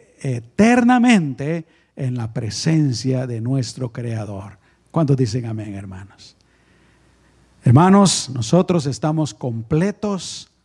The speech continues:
en Cristo. Nosotros estamos circuncidados, espiritualmente hablando, en Cristo. Y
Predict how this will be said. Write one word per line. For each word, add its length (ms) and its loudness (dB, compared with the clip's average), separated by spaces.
en 180 2
Cristo. 480 -2
Nosotros 500 4
estamos 640 -2
circuncidados, 1500 0
espiritualmente 800 -2
hablando, 560 -4
en 280 -2
Cristo. 640 -8
Y 480 8